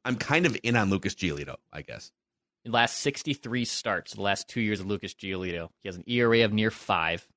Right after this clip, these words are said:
Speaker 2: He's giving up nearly two home runs per nine innings. He's getting hit a ton. I don't know. I, I, I, I just, I think he's fallen off a cliff here. He was really good for the White Sox there for a little bit, but, um,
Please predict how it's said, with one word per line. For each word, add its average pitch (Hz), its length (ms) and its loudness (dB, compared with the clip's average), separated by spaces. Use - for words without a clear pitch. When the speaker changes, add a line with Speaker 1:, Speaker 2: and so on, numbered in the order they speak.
Speaker 2:
He's 107 140 -8
giving 107 300 4
up 90 80 0
nearly 107 220 0
two 139 260 2
home 120 260 2
runs 113 220 2
per - 300 -2
nine 107 260 4
innings. 87 480 -6
He's 98 140 -10
getting 104 260 2
hit - 320 -2
a 104 80 -6
ton. 90 540 -4
I 107 100 0
don't 104 120 2
know. 90 160 -2
I, 101 460 -2
I, 104 120 -4
I, 104 100 -2
I 107 140 0
just, 104 200 -6
I 104 100 -4
think 113 200 -10
he's 110 140 -4
fallen 104 280 0
off 95 200 -2
a - 40 -8
cliff - 240 -8
here. 92 120 -10
He 120 160 0
was 113 100 2
really 117 380 4
good 107 180 2
for - 80 -6
the 101 100 0
White 95 240 -2
Sox 90 300 -6
there 92 160 -8
for 95 160 -12
a 92 60 -6
little 90 180 -6
bit, 87 220 -8
but, 95 160 2
um, 82 320 0